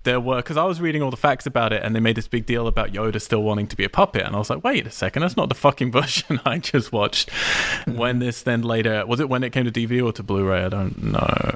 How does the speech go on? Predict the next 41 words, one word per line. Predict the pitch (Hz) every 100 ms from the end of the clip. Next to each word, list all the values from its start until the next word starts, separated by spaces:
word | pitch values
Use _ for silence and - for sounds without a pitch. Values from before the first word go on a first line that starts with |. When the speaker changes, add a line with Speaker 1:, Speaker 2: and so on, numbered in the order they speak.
| -
Speaker 2:
I | 135
think | 165 -
to | 107
Blu-ray. | 110 113 113 107 110 - - -
Speaker 1:
To | -
the | 107
Blu-ray. | 98 98 95 95 - -
So | 131
when | 131 147
he | 151
was | 139
adding | 131 123 117 -
extra | 113 - - 123
things | - 107 98 92 - - _ -
for, | - 92
like, | 92 73
the | 113
third | - 110 107 -
time | 117 110 110
to | 113
the | 107
original | 120 139 135 107
trilogy, | - 104 101 104 98 - - -
he | 120
added | 139 151 147
things | - 135 123 113 - - -
to | 131
this | 175 208 - -
<laughs> |
trilogy | - 160 127 123 - 127
as | 110 113
well, | 123 120 107 98 - - - - - -
and | 113 110
changed | - 127 117 117 117
Yoda | 113 110
to | 110
be | 107
completely | - 107 - 113 101
C | 104 107
G | 98 98
I | 90 87 -